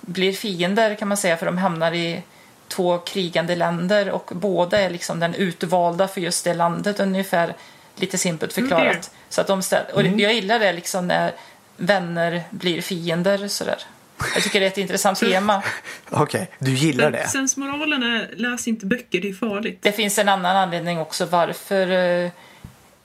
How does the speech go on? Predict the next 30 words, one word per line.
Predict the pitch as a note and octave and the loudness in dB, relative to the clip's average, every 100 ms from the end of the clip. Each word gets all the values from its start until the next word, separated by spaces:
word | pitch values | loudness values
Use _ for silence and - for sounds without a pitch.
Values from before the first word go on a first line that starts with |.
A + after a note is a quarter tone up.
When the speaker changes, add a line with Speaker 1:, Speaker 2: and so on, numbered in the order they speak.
| - - - | -18 -16 -14
Speaker 1:
varför | - F3+ F3 F3+ F3+ | -2 0 2 0 -2
de | F3+ F#3 | -2 -2
krigar | - F3+ E3 D3+ | -2 -4 -2 -2
sen | - E3+ E3 | 0 0 2
eller | E3 | 2
varför | D#3+ D#3+ E3 | 2 0 -2
den | D#3+ | -2
ena | E3+ D#3 F3 | 0 0 0
tjejen | F3 D3+ D#3 | 0 -2 0
i | D3 | -2
alla | - | -2
fall | F3 E3 | -2 -2
är | |
sur | - G#3+ F#3+ | -2 0 0
på | F3 | 0
den | F3 | 0
andra. | E3 F3 | 0 0
Men | F3+ F3+ F3 - - - - _ _ _ _ - | 0 0 -6 -14 -20 -20 -20 _ _ _ _ 0
ja, | F#3 - - - | 0 0 -10 -2
de | G#3+ | 0
blir | F#3+ | 0
fiender | G3 E3+ D3+ D#3+ | -2 -4 -4 -2
skulle | E3 - | -2 -2
man | E3 | -2
Speaker 2:
Okej. | F#3 | -4
Speaker 1:
kunna | G3 | -6
säga | - - | -6 -6
i | |
alla | - | -6
fall. | - | -10